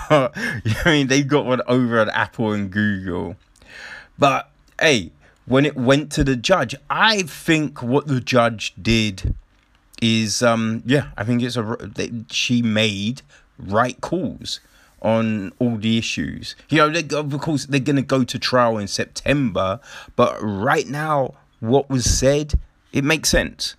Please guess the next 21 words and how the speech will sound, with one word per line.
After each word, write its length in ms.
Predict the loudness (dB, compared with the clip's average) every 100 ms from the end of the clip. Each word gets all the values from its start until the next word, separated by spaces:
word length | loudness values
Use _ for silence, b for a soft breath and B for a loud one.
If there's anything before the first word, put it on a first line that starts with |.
| _ _ -2
you 80 | 4
know? 220 | 4 2 -14 b b b b b b -20 0
Right? 240 | 2 2 0
Because, 640 | 2 4 4 2 0 -2 2
um, 640 | 4 4 2 0 -2 -4 -10 _ b b b b b b b _ _ _ _ -14 -12 -14 b b b b b b b b b b b b
yeah, 460 | 2 4 4 -2 -2
like, 320 | 2 4 2 -4 _ _ _ -8 B B B B _ 0
now, 280 | 2 2 0
it 160 | -2
was 300 | 4 2 2
crazy 640 | -4 -2 0 0 0 0 2
when 260 | 2 2 0
Apple 580 | -2 -2 -2 0 0 -2
were 340 | -6 -2 0
like, 760 | 0 2 4 4 2 -6 -16 -18 B B
"We're 220 | -2 2 2
gonna 540 | 2 2 2 -2 -8 _ -2
ban 520 | 2 2 2 -2 -4
the 120 | -2
Unreal 560 | -2 -2 -4 -4 -4 -6
Engine," 540 | -8 -8 -8 -8 -8